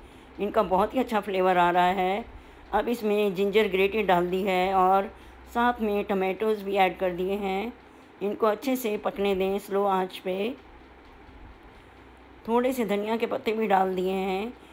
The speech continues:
इनका फ्लेवर भी रोस्ट होने में अच्छा आता है, इन्हांस करता है ये टेस्ट को। धनिया थोड़ा अगर पहले डाल दें।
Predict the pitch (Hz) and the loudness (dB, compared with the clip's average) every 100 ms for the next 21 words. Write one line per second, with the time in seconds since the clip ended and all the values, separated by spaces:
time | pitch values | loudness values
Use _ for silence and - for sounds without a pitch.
0 | - - 220 - 262 262 208 208 214 202 | -16 -6 -6 0 0 0 -2 0 0 -2
1 | 202 190 208 208 196 196 196 180 - 190 | -2 -2 -2 -2 -2 -2 -4 -6 -4 -4
2 | 170 175 180 185 214 - - - - - | -2 -4 -4 -4 -6 -10 -20 -20 -20 -20
3 | - - - 196 196 202 240 214 190 196 | -20 -20 -4 0 2 2 0 -4 -2 0
4 | 196 190 185 185 - 185 196 240 254 - | 0 -2 -4 -6 -6 -2 -2 -4 -8 -18
5 | - - - - - 165 185 196 202 202 | -20 -20 -20 -20 -14 -4 -2 0 0 0
6 | 202 202 196 196 190 180 202 185 180 180 | 2 2 2 0 0 0 2 2 2 0
7 | 180 | -4